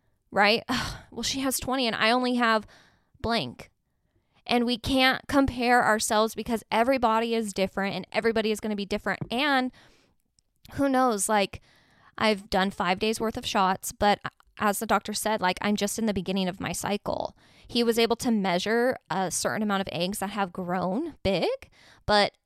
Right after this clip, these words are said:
there are still other smaller follicles in there. I mean, I still have, like, four days worth of shots,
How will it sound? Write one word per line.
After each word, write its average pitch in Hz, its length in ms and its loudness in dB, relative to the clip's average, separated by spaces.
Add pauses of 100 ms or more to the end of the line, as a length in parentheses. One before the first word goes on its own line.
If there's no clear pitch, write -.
(160)
there 220 200 2
are 220 120 4
still 247 380 0
other 220 280 2
smaller 214 540 2
follicles 190 640 0
in 101 140 -10
there. 50 380 -8
I 202 60 -4
mean, 196 140 -2
I 196 80 0
still 220 220 -2
have, 240 160 0
like, 208 140 0
four 208 320 -2
days 196 240 -2
worth 180 200 -4
of - 80 -10
shots, - 560 -2